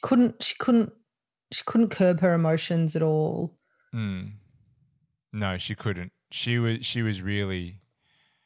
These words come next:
Speaker 2: she really overflowed in that. She'd been playing it so cool up until that point, but Scott had been saying to her, you know, "I just," <laughs> he'd been saying it right to her face, "I don't really trust you.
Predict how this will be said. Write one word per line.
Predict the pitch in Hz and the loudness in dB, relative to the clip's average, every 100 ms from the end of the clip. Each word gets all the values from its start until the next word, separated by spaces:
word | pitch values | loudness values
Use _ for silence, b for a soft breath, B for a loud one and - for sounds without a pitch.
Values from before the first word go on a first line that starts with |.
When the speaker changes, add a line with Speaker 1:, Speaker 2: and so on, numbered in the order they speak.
| _ _ | _ _
Speaker 2:
she | - - | -10 -2
really | 120 127 120 113 | 2 2 2 2
overflowed | 110 113 98 - 95 95 95 | 2 2 2 -4 -2 0 0
in | 90 87 | -4 -6
that. | 87 | -4
She'd | - 131 | -2 0
been | 120 123 | 0 0
playing | 117 120 110 | 2 0 -2
it | - | -6
so | - 120 120 | -2 2 2
cool | - 123 113 110 | 0 0 2 2
up | 117 107 | -2 -4
until | 107 107 | -4 -2
that | 101 - | -2 -4
point, | - 107 135 175 | -4 -2 -2 -6
but | 123 - | -8 -8
Scott | - - 117 117 - - B B B | -6 0 2 2 -4 -18 B B B
had | 113 107 | -2 0
been | 110 104 | -2 -2
saying | - 120 123 120 | 0 0 0 0
to | 120 | 0
her, | 107 104 101 101 104 b b b | 0 2 0 -2 -6 b b b
you | 120 | -2
know, | 113 | 2
"I | 110 | 2
just," | 113 117 - - | 0 -4 -8 -6
<laughs> | 113 | -2
he'd | 139 175 | 0 -2
been | 240 226 | -4 -8
saying | - 214 | -6 -6
it | 190 | -6
right | 135 147 170 | -4 -4 -4
to | - | -6
her | 147 | -8
face, | 135 143 113 - | -4 -4 -4 -2
"I | 123 | 0
don't | 135 135 | 0 0
really | 131 123 | -2 -2
trust | - 117 113 - 113 | -4 -2 -2 -2 -2
you. | 113 110 110 107 | 0 2 0 -2